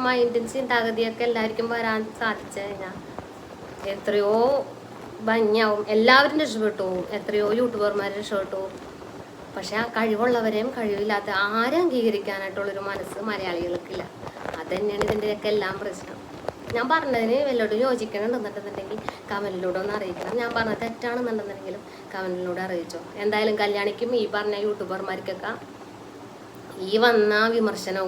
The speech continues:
കൊണ്ട്, ആ, അവരുടെ ചാനൽ കുറേ പേരൊക്കെ കാണാത്തവരും കൂടി കാണാനായിട്ട് ഇടയായി എന്നാണ് എനിക്ക് അതുകൊണ്ട് തോന്നിയത്. എന്തുകൊണ്ടും അവർക്ക്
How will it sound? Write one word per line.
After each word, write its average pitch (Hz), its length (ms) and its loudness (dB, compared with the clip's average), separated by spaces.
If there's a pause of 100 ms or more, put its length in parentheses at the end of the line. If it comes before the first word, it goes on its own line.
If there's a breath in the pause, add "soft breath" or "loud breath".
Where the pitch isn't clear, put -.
കൊണ്ട്, 190 280 0 (760 loud breath)
ആ, 196 40 -6 (440)
അവരുടെ 202 280 2
ചാനൽ 214 360 4
കുറേ 214 200 2 (120)
പേരൊക്കെ 196 400 0 (760 loud breath)
കാണാത്തവരും 202 520 2
കൂടി 208 200 0
കാണാനായിട്ട് 202 500 2
ഇടയായി 190 400 0
എന്നാണ് 180 240 -4 (500 loud breath)
എനിക്ക് 190 300 -4
അതുകൊണ്ട് 196 360 -2
തോന്നിയത്. 175 320 -2 (200)
എന്തുകൊണ്ടും 180 440 0
അവർക്ക് 208 260 0